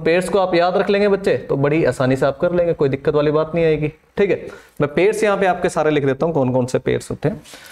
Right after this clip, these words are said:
जैसे, अ, पहला है आपका both और between,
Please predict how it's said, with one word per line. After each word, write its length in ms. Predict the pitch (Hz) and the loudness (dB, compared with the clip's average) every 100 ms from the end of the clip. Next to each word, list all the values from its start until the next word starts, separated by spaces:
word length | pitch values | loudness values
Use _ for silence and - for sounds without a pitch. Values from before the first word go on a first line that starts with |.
| - - | -12 -2
जैसे, 240 | 131 147 208 | 0 0 0
अ, 420 | - - - 147 135 139 139 - - - _ _ _ _ _ _ _ - - - | -2 -6 -2 0 2 2 0 -6 -12 -18 _ _ _ _ _ _ _ -20 -20 -6
पहला 260 | 131 143 170 | -2 0 2
है 140 | 170 | 2
आपका 320 | 151 135 - 190 220 - _ _ _ _ _ | 0 0 0 -2 -4 -12 _ _ _ _ _
both 380 | 123 139 208 - - - _ _ _ _ _ _ _ _ _ _ _ _ - | -2 0 0 -4 -14 -20 _ _ _ _ _ _ _ _ _ _ _ _ -2
और 220 | 139 156 131 | 0 0 -2
between, 420 | 135 135 113 | -2 -2 -4